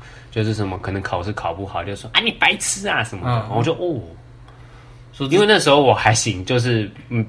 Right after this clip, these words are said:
Speaker 1: 不会被骂的那种。可是我在旁边听，
Speaker 2: 嗯。
Speaker 1: 我就说，“哦，为什么老师这么凶？”
Speaker 2: 说这种用词，对，
Speaker 1: 对，有些用词
Speaker 2: 对，对。
Speaker 1: 就不仅是同侪的用词，连老师师长的用词也是很
Speaker 2: 就是人与人之间的互动。
Speaker 1: 对啦，人与人之间互动。
Speaker 2: 不论你是同学或者是老师。
Speaker 1: 是。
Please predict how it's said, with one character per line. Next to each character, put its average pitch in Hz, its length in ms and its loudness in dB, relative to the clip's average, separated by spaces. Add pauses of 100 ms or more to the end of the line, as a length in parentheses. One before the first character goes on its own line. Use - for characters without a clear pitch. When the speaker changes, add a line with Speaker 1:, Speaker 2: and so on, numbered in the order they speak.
Speaker 1:
不 110 120 2
会 127 100 6
被 127 160 2
骂 113 160 2
的 92 80 -4
那 98 140 -4
种。 90 120 -10
可 98 120 -2
是 127 80 0
我 120 80 2
在 120 60 4
旁 127 140 2
边 107 140 2
听， 113 120 2
Speaker 2:
嗯。 - 20 0
Speaker 1:
我 107 40 -2
就 107 120 -2
说 110 180 -4
，“哦， 101 180 -6 (280)
为 117 100 -4
什 107 60 -4
么 95 60 -6
老 85 120 -8
师 95 140 -12
这 101 80 -8
么 92 160 -8
凶？” - 220 -2
Speaker 2:
说 - 20 -2
这 139 80 -2
种 120 120 0
用 113 240 -2
词， - 200 -10 (100)
对， 120 160 0
Speaker 1:
对， 139 160 2
有 113 80 4
些 117 260 4
用 165 220 4
词 107 140 -4
Speaker 2:
对， 107 80 -8
对。 127 80 -6 (600)
Speaker 1:
就 214 160 4
不 196 280 -2
仅 101 260 0
是 147 140 2
同 113 240 0
侪 110 160 2
的 101 100 0
用 101 240 2
词， - 220 -12
连 104 320 -2
老 143 240 4
师 123 240 -4
师 127 240 -4
长 117 160 0
的 87 100 -8
用 98 180 -2
词 - 160 -10
也 85 100 -6
是 98 160 -8
很 - 80 -8
Speaker 2:
就 208 100 -2
是 220 80 0
人 143 200 4
与 131 40 2
人 117 160 0
之 117 80 0
间 127 140 0
的 120 80 0
互 117 220 -6
动。 110 160 -4
Speaker 1:
对 113 120 4
啦， 95 200 2
人 110 200 0
与 127 60 2
人 98 160 -2
之 98 60 -4
间 104 120 0
互 98 160 -4
动。 90 180 -4
Speaker 2:
不 127 80 -2
论 143 140 2
你 120 60 0
是 120 100 0
同 117 240 -2
学 117 120 -6
或 110 80 -4
者 104 80 -8
是 104 60 -10
老 107 120 -6
师。 117 240 -6
Speaker 1:
是。 92 300 -6